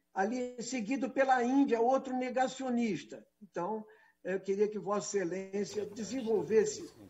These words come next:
minimamente se o Brasil tem condições de superar a sua imagem que foi criado pelo genocida Bolsonaro ao longo desse um ano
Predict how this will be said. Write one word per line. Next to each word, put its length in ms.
minimamente 1040
se 120
o 40
Brasil 480
tem 340
condições 640
de 80
superar 840
a 100
sua 300
imagem 560
que 160
foi 240
criado 640
pelo 560
genocida 1000
Bolsonaro 880
ao 160
longo 440
desse 420
um 180
ano 320